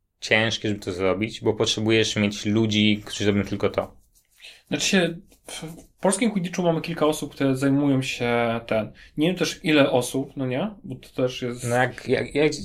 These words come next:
Speaker 1: mogę ci powiedzieć tak, jak był, e, livestream na I Q C,
Speaker 2: Mhm.
Speaker 1: to miałeś, e, chyba pięcioosobową załogę, która ogarniała tylko ten livestream. To, żeby tam wszystko było technicznie tak, żeby kamera działała,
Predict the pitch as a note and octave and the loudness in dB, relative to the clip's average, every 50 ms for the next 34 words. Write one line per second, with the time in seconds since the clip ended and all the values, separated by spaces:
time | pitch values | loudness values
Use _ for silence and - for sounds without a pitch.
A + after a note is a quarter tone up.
0 | - - - D#3 D#3+ D#3+ - - - D#3 C#3 - - G#2 F#2+ F#2 - A#2+ A#2+ A#2 | -6 -2 0 2 2 2 2 4 4 2 4 4 4 2 2 4 4 2 2 4
1 | A#2+ C#3 C#3 C#3 C3+ C3+ C3 - - - _ - - - - G#2+ G#2 G#2+ A2+ A#2 | 6 6 6 6 6 4 0 -4 -12 -20 _ -20 -10 -4 0 2 4 6 4 4
2 | - - - B2 A2+ G#2+ G#2+ G#2 A2 G#2+ - - G#2+ F#2 - - - _ - C3+ | 2 -2 -6 -4 -2 -2 -2 -2 -4 -6 -6 -6 -8 -10 -10 -14 -20 _ -12 -8
3 | C3 D#3 G3 A#3 G3 - - - _ _ - _ _ _ - _ _ _ _ - | -4 -2 -2 -2 -4 -8 -18 -20 _ _ -20 _ _ _ -20 _ _ _ _ -4
4 | - A#2 A2+ A#2 A#2+ A#2 A2+ A2+ A2+ A2 A2 A2+ A2 - - - - - - - | -2 0 0 4 4 4 6 6 6 6 6 4 2 -2 -8 -8 -10 -10 -12 -10
5 | - G#2+ G#2 G2 G2 G2+ G2+ G2+ G2 - - - A2 G#2 G#2 G2+ G2+ G2+ G2+ G2 | -8 -4 -2 0 2 2 2 0 0 -2 -6 -4 0 2 4 4 4 4 2 0
6 | - - - - B2 C3 C#3 C#3+ C#3 C#3 B2+ - A#2 A2+ A#2 A#2+ A#2 G2+ A2 G#2 | -4 -10 -2 2 2 2 2 2 2 0 0 2 2 2 2 4 4 4 4 4
7 | G2+ G#2 G#2 C3 D#3 F3 F3+ - - _ _ _ _ _ _ _ _ _ _ - | 4 4 4 2 2 0 0 -6 -12 _ _ _ _ _ _ _ _ _ _ -20
8 | - - - - A#2+ A#2 A#2 A2+ A2 A2+ A#2+ A#2 A2 - A#2 A2 G#2+ G#2 G#2+ G2+ | -20 -10 -2 4 6 6 6 8 6 6 6 6 4 4 2 0 0 0 2 4
9 | G2 F#2 F#2 - - - A2 A2 A2+ - _ _ _ _ - A#2 A2 G2+ A2 G#2 | 4 2 2 -2 -8 -12 -12 -12 -12 -16 _ _ _ _ -2 0 0 2 2 4
10 | G#2 G2+ G2+ - G2+ G2 G2 F#2+ - - - - - G#2 F#2+ G2 G2 F#2+ F#2+ F#2+ | 2 2 4 4 2 2 0 -2 -6 -8 -8 -2 -2 -2 2 2 4 4 4 4
11 | F#2+ F#2+ F#2+ F#2 F#2+ G#2 - - - G#2+ - B2 A#2 G2+ - A2+ G#2 G2 - G2 | 4 4 2 0 -2 -4 -6 -2 -2 0 0 0 -2 0 0 0 0 2 2 2
12 | F#2+ G2 - - - G#2 G2 G2+ G2+ G2 - A2+ A2+ A#2 A2+ A2+ A2 G#2 A2 G#2 | 2 2 -2 -6 -6 -4 0 0 0 0 2 0 0 2 2 2 4 6 6 6
13 | G#2+ G#2 G2+ G#2 G2+ G2+ G2+ G2+ | 8 8 8 8 8 6 4 2